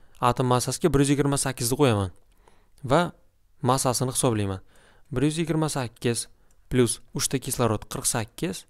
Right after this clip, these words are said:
va mana shu qoldiqdan uchta bor va ikkita alyuminiy ellik to'rt,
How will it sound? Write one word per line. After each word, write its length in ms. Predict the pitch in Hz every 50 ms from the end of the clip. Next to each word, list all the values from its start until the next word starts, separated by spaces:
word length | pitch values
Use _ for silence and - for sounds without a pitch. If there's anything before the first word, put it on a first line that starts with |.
| _ _ _ _ _ _ _ _ _ _ _ _ - - - -
va 100 | 117 107
mana 220 | 107 113 117 120
shu 160 | 110 - - 127
qoldiqdan 560 | - 123 120 117 113 107 - - 101 - - -
uchta 260 | - - - 120 117
bor 160 | 139 170 185 - - _ - _ _ - - - - _ _ _ _ - - - - - _ _ _ - - -
va 100 | 117 107
ikkita 260 | 113 117 - - 151
alyuminiy 560 | 135 131 127 127 131 139 151 165 180 190 190 180 _ _ _ _ _ _ - - - _ _ _ -
ellik 280 | 123 120 120 143 147 - -
to'rt, 360 | 131 117 107 98 - - -